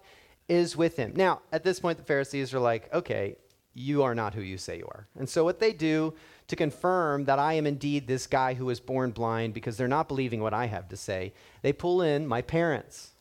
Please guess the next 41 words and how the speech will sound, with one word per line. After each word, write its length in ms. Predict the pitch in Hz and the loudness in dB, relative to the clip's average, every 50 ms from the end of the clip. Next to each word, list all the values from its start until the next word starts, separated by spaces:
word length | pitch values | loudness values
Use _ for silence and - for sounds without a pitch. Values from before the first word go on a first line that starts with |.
| _ _ _ _ _ _ _ _ _ _ _ _ _ _ _ _ _ _ _ _ _ _ _ _ _ _ - | _ _ _ _ _ _ _ _ _ _ _ _ _ _ _ _ _ _ _ _ _ _ _ _ _ _ -6
And 80 | - | -2
they're 120 | 139 156 160 | 0 2 2
like, 180 | 151 147 147 | 2 0 2
"Well, 120 | 151 151 151 | 2 2 2
at 60 | 151 | 2
least 220 | 156 170 175 - | 0 -2 -2 -2
we 60 | 202 185 | -6 -2
can 40 | |
get 100 | 165 156 | -2 -2
his 100 | 135 127 | -2 -2
parents 420 | - - 151 147 147 151 143 - - | -4 -2 0 0 0 0 -2 -6 -6
here, 420 | - 127 110 107 110 127 160 165 - | -4 -2 0 2 2 0 0 -2 -4
and 120 | 135 131 | -4 -2
if 200 | 135 139 - - | -2 -2 -2 -2
this 200 | - 151 143 - | -2 -2 -2 0
is 120 | 143 131 127 | -2 -4 -4
indeed 260 | 139 123 127 135 135 | -4 -2 -2 -4 -4
the 80 | 123 120 | -4 0
guy, 240 | 135 127 127 127 | 0 0 2 0
they'll 180 | 127 120 123 123 | 0 0 0 0
say 240 | 120 - - 117 110 | 0 -2 -2 -2 -2
that 120 | 104 107 98 | -2 -4 -6
he's 200 | 107 110 104 - | -6 -10 -8 -8
the 80 | - | -4
guy," 260 | 104 131 139 113 - - - - | -2 -2 -2 -2 -6 -10 -20 -18
right? 220 | 107 101 110 139 _ _ _ _ _ _ _ _ _ _ _ _ _ _ _ _ _ _ _ _ _ _ _ _ _ _ _ _ _ _ _ _ _ _ _ _ _ - | -14 -14 -14 -14 _ _ _ _ _ _ _ _ _ _ _ _ _ _ _ _ _ _ _ _ _ _ _ _ _ _ _ _ _ _ _ _ _ _ _ _ _ -4
Now, 80 | 147 143 | -2 0
there 200 | 135 165 170 170 | 2 2 0 2
are 180 | 165 160 147 | 0 0 -2
few 340 | 135 - - 156 165 180 190 | -2 -4 -10 -8 -4 -2 0
moments 500 | 180 156 143 139 139 135 127 120 - - | 0 2 2 2 2 0 -2 -2 -4 -6
in 160 | 123 110 107 | -6 -4 -4
life 480 | 104 101 101 101 101 95 - - - _ _ _ _ - - - _ _ _ _ - - - _ _ _ _ _ _ _ _ _ _ _ _ _ _ _ _ _ _ | -4 -4 -4 -4 -6 -8 -12 -20 -20 _ _ _ _ -20 -20 -20 _ _ _ _ -20 -20 -20 _ _ _ _ _ _ _ _ _ _ _ _ _ _ _ _ _ _
probably 400 | - 131 127 135 143 143 135 127 | -4 -2 -2 0 0 0 0 -2
as 100 | 117 110 | -2 -4
painful 420 | - - 117 101 98 92 - 101 98 | -6 -8 -8 -8 -8 -10 -12 -14 -14
as 80 | 98 | -12
this 180 | 98 92 - - | -14 -14 -14 -12
one 120 | 107 98 | -14 -14
for 180 | 98 - 101 98 | -14 -14 -14 -14
me. 220 | 98 92 95 92 | -14 -14 -16 -20